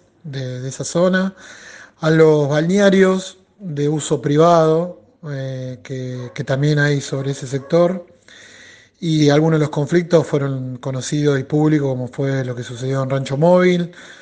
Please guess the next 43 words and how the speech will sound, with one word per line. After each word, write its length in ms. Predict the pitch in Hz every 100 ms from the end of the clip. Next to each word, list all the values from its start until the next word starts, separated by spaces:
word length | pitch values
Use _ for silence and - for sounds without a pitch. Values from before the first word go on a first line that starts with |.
| - -
o 140 | 147 143
en 60 |
est-, 260 | 135 - -
en 60 |
la 80 | 131
actualidad 760 | 123 135 135 139 143 147 147 147 _
lo 180 | 160 135
que 80 | 135
sucede 380 | 135 123 143 135
en 80 |
Luna 220 | 131 131 127
Roja. 340 | 127 - - _ _ - - - - - - -
Lo 80 | 143
que 60 |
nosotros 320 | 139 135 147 143
queremos 240 | 151 151
hacer 160 | 143 170
es 160 | 156
una 160 | 160 143
jornada 380 | - 139 156 151
con 160 | 147
todos 120 | 151
los 200 | 151 139
actores 300 | 139 120 151
en 60 | 147
esta 280 | 156 156 156
instancia 500 | 143 165 160 156 147
institucionales, 960 | 131 139 139 127 143 160 170 185 - - _ -
eh, 440 | 139 131 127 127
los 100 | 120
provinciales, 920 | 123 135 127 127 - 147 151 160 - - - - - - _ -
que 100 | 123
tienen 260 | 135 131
que 80 | 123
ver 140 | 135
desde 200 | 131 127
la 160 | 123 127
O 100 | 131
P 140 | 143
D 240 | 135 147 156
S 420 | 156 156 139 127
hasta 240 | 120 -
hidráulica, 840 | 127 131 147 147 151 151 165 165 175